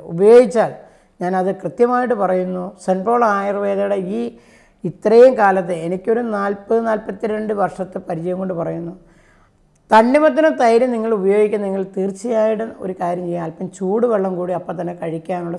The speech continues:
സംവിധാനം ഉണ്ടെങ്കിൽ മാത്രമേ കഴിക്കാവുള്ളൂ. ഇനി പറയും, "ഏയ്, ഞാൻ ഈ അടുത്ത കാലത്തൊന്നും ഒരു തണുത്ത ആഹാരങ്ങളൊന്നും കഴിച്ചിട്ടില്ല, ഞാൻ, ഏ, തണ്ണിമത്തൻ കഴിച്ചിട്ടില്ല, അങ്ങനെ ഇല്ല" എന്നൊക്കെ പറയും. അതൊക്കെ മറന്നു പോകും. കാരണം വെച്ചാൽ, ഇത് കഴിച്ചു കഴിഞ്ഞ്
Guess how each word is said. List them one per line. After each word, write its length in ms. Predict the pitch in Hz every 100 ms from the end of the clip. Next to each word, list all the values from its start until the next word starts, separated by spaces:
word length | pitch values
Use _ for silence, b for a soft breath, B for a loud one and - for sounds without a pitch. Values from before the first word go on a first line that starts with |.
| 175
സംവിധാനം 500 | 160 175 180 196 202 B B B -
ഉണ്ടെങ്കിൽ 420 | 190 214 240 233 196
മാത്രമേ 340 | 180 185 190 190
കഴിക്കാവുള്ളൂ. 380 | 170 156 156 - -
ഇനി 140 | 220 254 269
പറയും, 220 | 262 254 b b b b _ -
"ഏയ്, 200 | 254 262 247
ഞാൻ 120 | 254
ഈ 40 | 269
അടുത്ത 180 | 247 254 254
കാലത്തൊന്നും 440 | 240 226 240 240 233
ഒരു 100 | 226 247
തണുത്ത 260 | 233 220 240 226
ആഹാരങ്ങളൊന്നും 540 | 220 214 220 220 220 214
കഴിച്ചിട്ടില്ല, 460 | 196 190 190 202 196 196
ഞാൻ, 120 | 190 190 190 185 -
ഏ, 40 | 170 87 175 202
തണ്ണിമത്തൻ 400 | 196 190 190 190
കഴിച്ചിട്ടില്ല, 400 | 185 175 175 180 175
അങ്ങനെ 160 | 175 170
ഇല്ല" 80 | 170
എന്നൊക്കെ 220 | 170 160 156
പറയും. 180 | 143 156
അതൊക്കെ 240 | 190 233 277
മറന്നു 220 | 254 262
പോകും. 140 | 277 196
കാരണം 160 | 190 214
വെച്ചാൽ, 200 | 214 220 214 B B B B B - 233
ഇത് 140 | 285 320 -
കഴിച്ചു 360 | 220 220 214 277
കഴിഞ്ഞ് 220 | 254 247